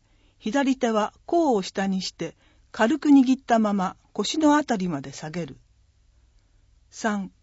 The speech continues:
二と左右の手が反対の動作をする。二、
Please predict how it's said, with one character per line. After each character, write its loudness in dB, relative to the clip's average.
二 2
と 2
左 2
右 4
の 0
手 -6
が -4
反 2
対 2
の 0
動 0
作 -10
を -18
す -16
る。 -20
二、 4